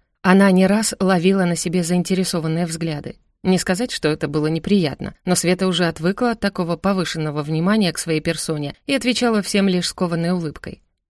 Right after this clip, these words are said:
Когда переходы закончились, и она вышла на улицу, девушка выдохнула с облегчением. И тут же открыла рот от изумления. Она попала в лес. Или в сад, который рос прямо внутри академического двора.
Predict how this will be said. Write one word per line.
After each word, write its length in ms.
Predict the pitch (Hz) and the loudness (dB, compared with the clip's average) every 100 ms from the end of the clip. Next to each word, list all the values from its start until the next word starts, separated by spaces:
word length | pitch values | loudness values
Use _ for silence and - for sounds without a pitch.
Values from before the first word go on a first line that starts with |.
| - | -4
Когда 340 | 170 160 160 | -2 2 2
переходы 480 | 156 175 165 165 151 | 2 0 0 -2 -2
закончились, 640 | 151 - 247 - 147 147 - - | -4 -2 -4 -2 -4 -4 -8 -2
и 100 | 175 | 2
она 200 | 170 160 | 2 0
вышла 300 | 160 - 160 | -2 -2 0
на 160 | 190 | 2
улицу, 400 | 156 143 - - - _ | 2 -2 -8 -12 -16 _
девушка 460 | 190 226 - 180 165 | 0 0 -2 -2 0
выдохнула 540 | 196 190 - 170 160 | 2 0 0 -2 -2
с 100 | - | -4
облегчением. 720 | 160 160 - 151 143 147 - _ _ _ | 0 -2 -2 -4 -4 -8 -12 _ _ _
И 160 | 185 | 0
тут 240 | 175 220 240 | 2 2 2
же 240 | 175 151 | 0 -2
открыла 560 | 185 165 - 220 233 208 | -2 -6 -2 0 2 2
рот 220 | 214 226 | 0 0
от 200 | - 196 | -4 -2
изумления. 640 | 202 214 233 247 160 160 - - | 0 2 4 2 0 -6 -12 0
Она 240 | 190 208 | 4 4
попала 400 | 202 196 240 202 | 2 0 0 0
в 80 | 165 | 0
лес. 400 | 214 226 - - _ _ | 0 0 -4 -10 _ _
Или 200 | 220 240 | 4 6
в 100 | 214 | 4
сад, 320 | - 156 156 | 0 0 -2
который 380 | - 170 175 170 | -4 0 2 2
рос 280 | 175 226 - | 2 0 0
прямо 420 | - 202 202 190 | 0 2 4 4
внутри 420 | 165 175 165 196 | 4 2 2 2
академического 800 | 196 180 160 160 156 165 175 160 | 2 0 0 -2 -2 -6 -4 -4
двора. 340 | 160 175 165 | -2 -2 -4